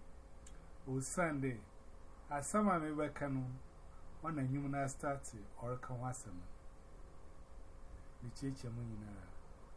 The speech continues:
I'm your friend Bra Bishop, also for the Dada Nyanse ni. Obiara a ɔretie program biara, me kyerɛ mu nyinaa, me salute mo.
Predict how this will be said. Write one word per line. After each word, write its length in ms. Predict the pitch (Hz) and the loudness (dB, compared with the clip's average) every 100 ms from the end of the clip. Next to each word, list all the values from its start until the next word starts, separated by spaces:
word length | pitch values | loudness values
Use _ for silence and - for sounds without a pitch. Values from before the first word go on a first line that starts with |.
| - - - - | -10 -10 -8 -4
I'm 160 | 170 175 | 0 4
your 180 | 180 170 | 4 4
friend 300 | 196 190 160 | 2 0 2
Bra 160 | 160 | 0
Bishop, 440 | 170 190 - 123 - | 0 -2 -4 -4 -2
also 400 | 160 165 170 156 - | -2 -2 -2 -2 -2
for 120 | 165 | -2
the 140 | 147 | 0
Dada 460 | 147 208 240 254 247 | 0 4 6 6 8
Nyanse 480 | 202 190 175 165 151 | 6 4 2 0 2
ni. 220 | 143 139 - - - - - - - - - | 2 0 -6 -12 -12 -10 -10 -10 -12 -4 10
Obiara 760 | 202 208 254 311 320 330 302 | 10 10 10 12 12 12 12
a 80 | 233 | 12
ɔretie 520 | 233 247 208 269 208 | 12 8 6 8 6
program 480 | - 202 190 170 170 | 8 6 8 6 4
biara, 260 | 180 175 170 | 4 4 4
me 140 | 170 | 0
kyerɛ 240 | - 208 | 2 6
mu 240 | 208 175 156 | 6 6 2
nyinaa, 180 | 160 156 | 2 0
me 100 | 156 | 0
salute 500 | - 226 233 214 139 | 2 4 4 2 2
mo. 180 | 120 | 0